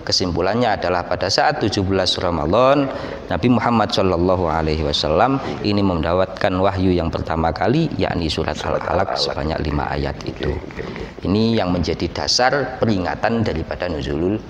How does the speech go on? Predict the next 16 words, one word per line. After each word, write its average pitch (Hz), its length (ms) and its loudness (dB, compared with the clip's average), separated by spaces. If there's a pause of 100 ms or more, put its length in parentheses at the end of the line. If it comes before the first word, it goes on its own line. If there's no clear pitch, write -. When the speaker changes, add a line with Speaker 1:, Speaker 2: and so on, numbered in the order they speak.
(220)
Speaker 2:
Nuzulul 76 160 -6
Speaker 1:
nuzulul 71 380 -2
Speaker 2:
Quran. 64 640 -6 (1040)
Speaker 1:
Nggih, 120 160 2
mungkin 127 400 2
itu 165 400 4 (320)
se-, 120 800 6 (720)
sedikit - 320 2 (160)
tentang 107 800 2 (480)
terkait 107 400 2
dengan 98 240 2
nuzulul 104 480 4
Quran, 127 480 0
Pak - 80 -6
Solihin. 110 480 0
Speaker 2:
Oke, 151 80 -4